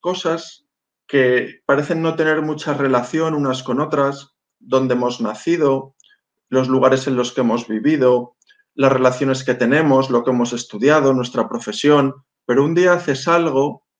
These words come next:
que es esa línea que une todos los puntos y sale un dibujo dándole sentido al cuadro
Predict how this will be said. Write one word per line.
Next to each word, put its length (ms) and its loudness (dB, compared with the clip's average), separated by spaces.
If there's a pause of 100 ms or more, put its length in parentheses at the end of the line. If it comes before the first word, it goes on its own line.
(200)
que 140 0
es 140 -2
esa 260 -2
línea 480 2
que 100 0
une 280 2
todos 400 0
los 240 -4
puntos 640 -2 (480)
y 120 -4
sale 260 2
un 120 2
dibujo 520 2
dándole 340 2
sentido 540 -2
al 160 0
cuadro 840 2